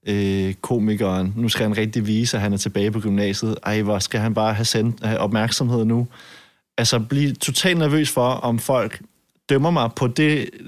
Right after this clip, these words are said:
de tre minutter, vi dansede derude, ikke? Sindssygt irriterende,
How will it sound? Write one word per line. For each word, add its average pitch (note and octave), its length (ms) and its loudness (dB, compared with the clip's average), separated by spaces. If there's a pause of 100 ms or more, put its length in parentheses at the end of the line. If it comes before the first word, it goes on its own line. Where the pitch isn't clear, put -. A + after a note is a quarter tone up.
(140)
de D#3 100 2
tre C#3+ 320 0
minutter, C#3+ 300 2
vi C3 120 2
dansede A#2+ 480 2
derude, B2 460 2
ikke? F#3 80 0 (1160)
Sindssygt F3 380 2
irriterende, A2 440 0